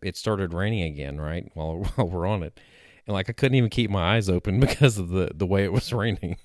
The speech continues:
at that point. Like, it was kinda, it a-, actually stung a little bit at times with the, with the rain. But it's one of those that it goes forward for a while. It goes into this little place that's like a warehouse with the fireworks do, and then there's, like, an explosion kind of that blows you backwards, and it goes backwards for the last part.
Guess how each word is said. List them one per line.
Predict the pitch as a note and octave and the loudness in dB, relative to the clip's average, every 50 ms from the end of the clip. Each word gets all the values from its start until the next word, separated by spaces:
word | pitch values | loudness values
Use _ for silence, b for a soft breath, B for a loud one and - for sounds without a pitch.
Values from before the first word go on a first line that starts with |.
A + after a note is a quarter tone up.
| _ | _
at | - A#2 - | -4 -4 -2
that | - A2 - - - | -2 -4 -2 -2 -4
point. | - - G2 F2+ C#2+ - - B B B B B B B B | -4 -4 -6 -8 -8 -10 -16 B B B B B B B B
Like, | - G2 - | -6 -4 -2
it | B2 G#2+ | -2 0
was | G2+ F#2+ - | -2 -2 -4
kinda, | - - - A2+ G2+ G2 - - | -6 -4 -2 -2 -2 -2 -2 -2
it | G2+ | 0
a-, | A#2+ A#2 A2 D2 - | 0 2 0 2 0
actually | A2 G#2+ - - G2 F#2 | -2 -2 -2 -2 -4 -2
stung | - - - - B2+ C3 A#2+ | -2 -2 0 0 2 2 2
a | G2 | 2
little | F2 F2+ F2+ F2+ F2 | 0 0 0 -2 -2
bit | D#2+ E2+ F2 F2+ - - - - | 0 -2 -2 -4 -4 -8 -10 -8
at | - F#2+ F2 - | -6 -6 -6 -6
times | - G2+ E2 E2 E2 D#2+ E2+ - - - | -4 -4 -2 -2 -2 -4 -4 -6 -8 -10
with | - F2 E2+ D#2+ | -10 -10 -8 -8
the, | D#2+ G#2+ - - | -8 -10 -8 -8
with | A2 G2+ | -8 -8
the | F2 F#2 | -6 -6
rain. | F2 F2+ F2 D#2+ D2 F2 - b b b b b b b b b b b | -6 -6 -6 -6 -8 -10 -12 b b b b b b b b b b b
But | - G2+ G#2+ G#2+ E2 | -4 0 0 2 2
it's | G2 G#2+ - - | 0 -2 -2 0
one | B2+ C#3 D3+ | 0 2 4
of | |
those | D3 C3+ A#2+ A2+ G2+ | 6 6 6 4 4
that | G2+ F#2 | 2 -2
it | F2+ | 0
goes | F2 G#2 G#2 G#2 G2 | 0 2 2 2 2
forward | - - A2 G2+ G#2 G2 F#2+ F#2 | 0 0 0 2 4 4 2 2
for | - - G2 | 2 0 0
a | F#2 | 2
while. | F#2 F#2 F#2 F#2 F#2 F#2 F2 | 2 2 2 2 2 0 0
It | E2 D#2+ | 0 2
goes | F#2 F#2 F#2 | 2 4 4
into | F#2 F2+ F2 E2+ | 2 2 0 2
this | E2 F2 E2+ - - | 2 2 0 0 0
little | - F2+ F2 E2+ E2 - - - - | 0 0 0 0 -2 -4 -8 -6 -2
place | - F2+ F2 - - | 0 2 2 0 -2
that's | F2 | -2
like | F2+ F2 E2+ | -2 -2 -2
a | - D#2+ | -2 0
warehouse | E2+ F2 F2 E2+ E2+ E2+ E2 E2 D#2+ - - | 2 2 2 4 4 2 2 2 2 0 -2
with | - E2+ D#2 | -4 -4 -2
the | - - | -2 -2
fireworks | - F2 E2+ E2+ E2 E2+ E2+ - - | 0 0 2 2 2 0 -2 -4 -4
do, | - E2 E2 E2 | -2 0 0 0
and | E2 D#2+ E2 | 2 2 2
then | E2 | 0
there's, | E2 D#2+ E2 F2 | 0 0 0 0
like, | F2 E2+ D#2+ | 0 0 0
an | F2 E2 | 0 -2
explosion | D2 - - - - _ _ _ - D#2 E2+ F2 E2+ D2+ E2 D#2+ D#2 | -2 -2 -4 -6 -6 _ _ _ -2 0 2 2 2 0 0 -2 -2
kind | - F2 E2+ E2+ | -2 -2 -2 0
of | E2 D#2+ | 0 -2
that | D#2+ C#2+ | -2 -2
blows | D#2 E2+ E2+ D#2+ D2+ | 0 0 0 0 0
you | E2 | -2
backwards, | C#2+ - D#2 D#2 - - D#2+ D#2+ D#2 | -2 0 0 0 0 -2 -4 -4 -2
and | E2+ D#2+ E2 | -2 -2 -2
it | D#2 | -2
goes | E2 D#2+ D2 | -2 -4 -2
backwards | D2+ F2+ F2 E2 - D#2 D2+ D2+ - | 0 0 0 0 -2 -4 -8 -8 -8
for | - - | -8 -8
the | D2 D2 | -6 -4
last | C#2+ D#2 D2+ C#2+ - - | -4 -4 -4 -6 -8 -8
part. | - D#2 D2 D2+ - | -6 -6 -6 -6 -6